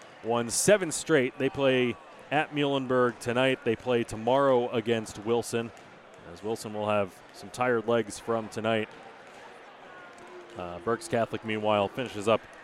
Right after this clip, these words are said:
on Thursday evening as they travel all the way down towards the Philly area. They get to play Holy Ghost Prep in a matchup between two of the winningest head coaches in boys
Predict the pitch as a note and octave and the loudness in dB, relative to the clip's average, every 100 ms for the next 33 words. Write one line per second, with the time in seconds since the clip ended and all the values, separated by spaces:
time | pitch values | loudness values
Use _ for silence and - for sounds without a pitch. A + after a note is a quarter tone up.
0 | - - A2 G#2+ G#2+ G2+ - G#3 G3+ E3 | -20 -8 -2 0 0 -4 -2 0 2 4
1 | D3 C#3 C#3 B2+ D3 E3+ B2 C#3 C3+ C3 | 4 4 2 2 -2 -2 0 2 2 0
2 | - C#3+ D3 C3+ B2 A2+ - - - - | -2 2 2 2 0 0 -4 -14 -18 -10
3 | - A3+ E3 D3+ D3 D3+ C#3 C3 D3 C#3 | 0 4 4 4 4 2 0 -4 -4 -2
4 | B2 C3 B2 - D3 C3+ B2+ B2 B2 B2 | -2 -2 -2 -2 0 2 4 6 6 6
5 | A#2+ B2 A#2+ - - A#2+ A2+ G#2+ G#2 - | 6 4 2 -2 -2 2 2 2 0 -6
6 | C#3+ C3 G#2+ G#2+ - - - B2 A#2+ G#2+ | -6 -4 0 -2 -2 -12 -8 0 2 0
7 | - - - - - - - - - - | -6 -18 -20 -20 -16 -14 -14 -14 -16 -16
8 | - - - - - - - - - F2 | -18 -18 -20 -20 -20 -20 -20 -20 -20 -14
9 | F2 F2+ F2+ G2 G2+ G2 G2 - G2+ F#2+ | -10 -8 -6 -6 -6 -8 -10 -10 -10 -10
10 | F#2 A2 G#2 F#2 G#2 G2 A#2+ G#2+ G2+ - | -8 -4 -4 -4 -6 -4 -6 -6 -8 -6
11 | A2+ - A2+ G#2+ A2+ G2+ A2 G#2 G2 A2+ | -6 -4 -4 -4 -6 -8 -6 -6 -2 0
12 | A#2 G#2 | 0 -2